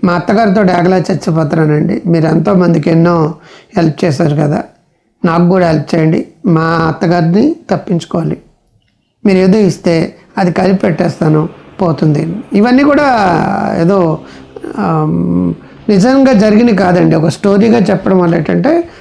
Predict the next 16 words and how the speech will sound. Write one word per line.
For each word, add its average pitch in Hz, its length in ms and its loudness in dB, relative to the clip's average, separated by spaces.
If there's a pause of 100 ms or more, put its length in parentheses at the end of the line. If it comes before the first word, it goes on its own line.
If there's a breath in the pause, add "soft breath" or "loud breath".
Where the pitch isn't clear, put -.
(140 loud breath)
ఒక 175 140 0
నెరేషన్ 185 580 0
వస్తుందన్నమాట. 156 600 -2
పూర్వకాలం 175 760 0
హిస్టరీలో, 170 680 0 (420 loud breath)
ఆ, 165 240 -2 (420)
సెయింట్స్ 190 500 0
గీన్స్ 170 360 2 (800 loud breath)
నుంచి 160 420 0
తీసుకున్న 160 800 -2
స్టోరీలు, 160 760 -2 (1080 loud breath)
ఆ, 175 140 -2
మనకి 160 540 0
అన్నీ 190 320 2
ఉంటాయన్నమాట 156 520 0
దీంట్లో. 160 400 -4